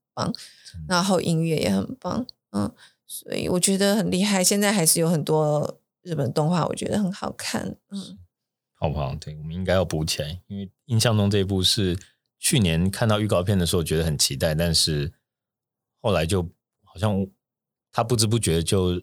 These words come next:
Speaker 2: 上线了，然后现在，我觉得现在串流时代真的最可怕的就是这样，就是即使它真的，
Speaker 1: 太多新东西。
Speaker 2: 即使它真的是一部好的东西，
Speaker 1: 嗯。
Speaker 2: 但是它能够占有的那个 window，可能也就是一个礼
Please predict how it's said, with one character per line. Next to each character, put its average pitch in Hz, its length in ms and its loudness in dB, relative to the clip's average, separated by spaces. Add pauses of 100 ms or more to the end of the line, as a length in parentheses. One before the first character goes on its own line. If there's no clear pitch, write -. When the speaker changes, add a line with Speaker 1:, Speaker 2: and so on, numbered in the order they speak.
(140)
Speaker 2:
上 90 300 4
线 90 240 4
了， 71 140 2
然 73 180 0
后 87 160 2
现 92 220 2
在， 87 240 4
我 - 420 -10
觉 110 60 0
得 113 40 2
现 135 160 6
在 120 160 2 (400)
串 123 200 2
流 90 120 4
时 87 140 0
代 98 160 4 (280)
真 113 140 2
的 107 60 4
最 110 120 2
可 85 120 0
怕 92 180 2
的 90 60 2
就 87 100 0
是 85 100 2
这 78 120 2
样， 78 140 2
就 85 100 0
是 87 160 2
即 95 180 -2
使 104 160 4
它 95 80 0
真 98 120 2
的， 101 40 4
Speaker 1:
太 92 60 4
多 - 0 -
新 175 180 -2
东 175 220 0
西。 - 80 2
Speaker 2:
即 131 120 4
使 113 60 4
它 117 80 4
真 120 140 2
的 113 80 4
是 117 100 4
一 110 60 2
部 110 160 0
好 92 180 4
的 80 100 2
东 87 200 4
西， 95 140 2
Speaker 1:
嗯。 87 40 0
Speaker 2:
但 95 160 4
是 92 140 2
它 90 140 0
能 85 240 4
够 92 160 2
占 90 200 2
有 76 160 2
的 71 120 0
那 87 120 4
个 82 80 2
window， 80 680 0
可 - 120 0
能 180 120 4
也 82 100 2
就 90 140 2
是 80 380 2
一 95 120 -4
个 78 100 0
礼 71 80 0